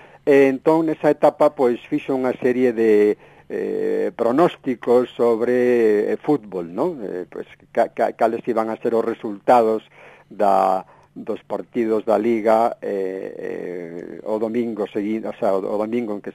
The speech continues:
se xogaban, non? É certo que, pois, que non daba unha, non? Porque el valíase das cartas do tarot para facer estas prediccións. El era moi aficionado ás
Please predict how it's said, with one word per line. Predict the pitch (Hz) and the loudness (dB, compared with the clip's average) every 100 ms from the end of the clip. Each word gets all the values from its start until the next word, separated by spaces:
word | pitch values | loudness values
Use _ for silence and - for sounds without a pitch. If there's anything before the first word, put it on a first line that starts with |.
| - | -10
se | 90 90 87 | -8 -8 -12
xogaban, | 98 98 90 82 90 | -4 -2 -2 -4 -10
non? | 151 - - - - - | -12 -12 -20 -20 -14 0
É | 151 - | 2 4
certo | 165 160 165 165 165 _ _ _ _ | 4 4 4 4 2 _ _ _ _
que, | - 123 120 117 117 117 117 110 107 - | 4 6 8 6 4 0 -6 -6 -8 -6
pois, | 120 104 - | -2 -2 -2
que | 113 | -2
non | 120 131 123 110 104 | 2 2 0 -4 2
daba | 117 110 131 | 4 6 4
unha, | 180 107 95 | 2 0 -2
non? | 107 160 | -2 -2
Porque | 123 104 - 104 110 | -2 -4 0 4 4
el | 123 123 120 | 4 2 -2
valíase | 117 110 113 120 127 - 120 104 | -2 0 2 4 2 2 0 2
das | 101 - | 0 2
cartas | 131 117 - 110 101 | 2 2 0 -2 0
do | 104 | 0
tarot | 110 131 131 - | 2 4 4 0
para | - 95 92 | -8 -6 -6
facer | 101 - 117 110 107 - - - - | -10 -2 2 2 2 -4 -18 -16 -4
estas | 117 - 110 - | -4 0 -2 -2
prediccións. | 117 104 107 - 156 135 127 127 | -2 -2 -2 -2 4 6 4 2
El | |
era | 143 139 | 4 4
moi | 127 117 | 4 2
aficionado | 104 113 - 104 117 107 98 92 | 0 -2 -6 -4 -2 0 0 -2
ás | 92 | -4